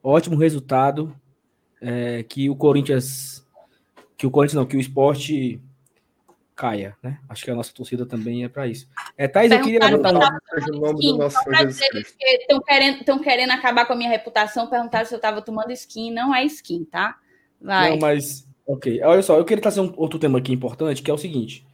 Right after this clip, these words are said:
Speaker 1: Nós já falamos de Felipe Alves, falamos de Jackson, falamos de pênaltis,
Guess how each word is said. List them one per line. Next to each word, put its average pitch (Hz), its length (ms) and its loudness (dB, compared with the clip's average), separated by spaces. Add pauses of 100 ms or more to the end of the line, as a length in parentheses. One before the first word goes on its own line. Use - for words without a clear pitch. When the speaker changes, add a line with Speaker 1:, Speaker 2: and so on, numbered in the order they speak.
(380)
Speaker 1:
Nós 165 120 2
já 202 60 8
falamos 185 380 4
de 170 80 -2
Felipe 170 340 0
Alves, 156 300 6
falamos 156 260 0
de 147 100 -6
Jackson, 135 480 -2
falamos 143 360 -4
de 135 80 -4
pênaltis, 143 640 -4